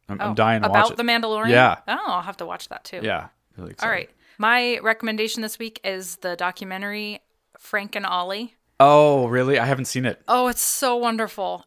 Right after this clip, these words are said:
Speaker 2: It, it's so wonderful.
Speaker 1: Tell,
Speaker 2: It's
Speaker 1: tell me
Speaker 2: actually
Speaker 1: about it.
Speaker 2: from ninety-five.
Speaker 1: Oh, okay.
Speaker 2: But it's on Disney Plus. And, um, admittedly, I watched it right at the beginning of having Disney Plus, so I,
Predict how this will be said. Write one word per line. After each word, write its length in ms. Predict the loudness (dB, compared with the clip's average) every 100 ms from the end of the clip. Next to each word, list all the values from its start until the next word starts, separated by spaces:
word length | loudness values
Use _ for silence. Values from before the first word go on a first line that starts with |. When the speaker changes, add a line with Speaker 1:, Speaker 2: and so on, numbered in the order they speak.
| -2
Speaker 2:
It, 220 | -2 -4 _ _ _ -4
it's 220 | -2 -2
so 500 | -6 0 2 2 -2 -6
wonderful. 460 | -8 -8 -10 -8
Speaker 1:
Tell, 160 | 0 0
Speaker 2:
It's 160 | 0 2
Speaker 1:
tell 120 | 2
me 60 | 2
Speaker 2:
actually 160 | 0
Speaker 1:
about 60 | 0
it. 40 |
Speaker 2:
from 180 | 0 0
ninety-five. 880 | 0 -2 -6 -2 -2 -4 -10 -12 2
Speaker 1:
Oh, 180 | 4 4
okay. 180 | 2 -2
Speaker 2:
But 140 | -2
it's 140 | -2 -4
on 180 | -2
Disney 260 | -4 -8 -12
Plus. 560 | -10 -8 -8 -8 -10 -12 _ -12
And, 340 | -6 -6 -6 -8
um, 340 | -8 -8 -16 _ _ _ _ _ -6
admittedly, 720 | -4 -2 -2 -2 -4 -6 -4
I 120 | -4
watched 420 | -2 -2 -2 -4 -10
it 100 | -10
right 460 | -6 -2 -2 -2
at 140 | -8 -10
the 60 |
beginning 720 | -14 -12 -12 -10 -10 -12 -14 -10
of 400 | -6 -6 -10 -14
having 500 | -8 -6 -6 -8 -8
Disney 300 | -8 -8 -8
Plus, 240 | -8 -8
so 180 | -6 -6
I, 180 | -6